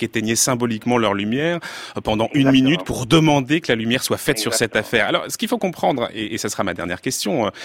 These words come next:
Speaker 1: à Lika Sigil, c'est que, euh, vous le disiez, l'A K P, finalement, s'est consolidée autour de la lutte contre l'État profond.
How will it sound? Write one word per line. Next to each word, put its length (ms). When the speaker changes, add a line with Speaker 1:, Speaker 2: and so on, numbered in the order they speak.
Speaker 1:
à 80
Lika 220
Sigil, 540
c'est 200
que, 140
euh, 420
vous 160
le 60
disiez, 460
l'A 160
K 160
P, 280
finalement, 420
s'est 200
consolidée 680
autour 300
de 80
la 180
lutte 240
contre 300
l'État 240
profond. 420